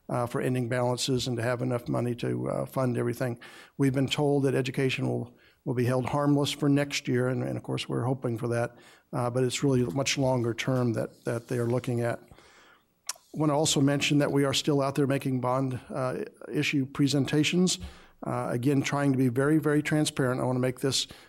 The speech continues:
again, publicly tonight when we talk about, uh, how it's being presented out there with the information. When we share the figure, two hundred and forty-four point eight million, and the question then is usually asked,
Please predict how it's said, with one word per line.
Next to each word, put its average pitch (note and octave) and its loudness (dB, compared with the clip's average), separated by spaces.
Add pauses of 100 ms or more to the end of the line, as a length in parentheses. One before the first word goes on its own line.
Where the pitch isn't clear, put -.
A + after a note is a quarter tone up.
(120)
again, C3 0
publicly C3+ -2
tonight B2 0
when B2 -4
we B2+ 0
talk C3 -2
about, B2+ -2 (300)
uh, B2 -2
how B2 0
it's C3 -4
being C3 -2
presented B2+ -2
out B2 -2
there C3 0
with B2 -2
the C3 0
information. B2+ -2 (420)
When B2+ -2
we C3 2
share C#3 2
the C#3+ 2
figure, B2+ 0
two C#3 0
hundred C3+ 0
and A#2+ -6
forty-four C3+ -4
point C3 -4
eight C3+ -4
million, B2 -2
and B2 -2
the B2 -6
question C3+ -2
then C3 0
is B2 -2
usually C3+ -2
asked, B2+ -2